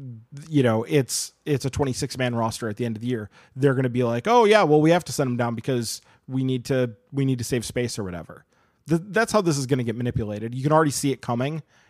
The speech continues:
and know that that's how it's gonna be. Because, I mean, I don't think the Brewers are in particular position. Brad, tell me if I'm wrong here, but I don't see anybody that the Brewers would wanna manipulate down. They already did that with, with Keston Hiura last year.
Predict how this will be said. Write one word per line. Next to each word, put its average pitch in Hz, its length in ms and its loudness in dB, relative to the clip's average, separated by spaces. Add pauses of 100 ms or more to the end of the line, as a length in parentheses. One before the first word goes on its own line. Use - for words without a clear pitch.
(100)
and 135 340 -2
know 131 360 4
that 120 180 0
that's 123 200 0
how 120 120 0
it's 110 100 -6
gonna 113 160 -4
be. 104 320 -10 (400)
Because, 135 360 2 (1200)
I 196 80 4
mean, 170 180 6
I 175 140 4
don't 220 120 4
think 202 120 -6
the 156 80 0
Brewers 139 380 2
are 165 100 2
in 151 80 -4
particular 160 380 -2
position. 151 400 -2
Brad, 143 600 2
tell 160 140 2
me 175 80 4
if 151 100 2
I'm 127 140 2
wrong 127 220 2
here, 117 120 -2
but 110 220 -2 (260)
I - 120 4
don't 214 180 2
see 180 160 0
anybody 151 320 4
that 127 160 -6
the 127 80 -6
Brewers 123 580 2
would 123 140 -2
wanna 120 240 -2
manipulate 117 480 -2
down. 120 160 -2
They 123 100 0
already 131 220 2
did 120 160 0
that 120 160 -2
with, - 300 -6 (160)
with 139 160 0
Keston 127 340 -2
Hiura 117 260 0
last 110 380 -4
year. - 260 -14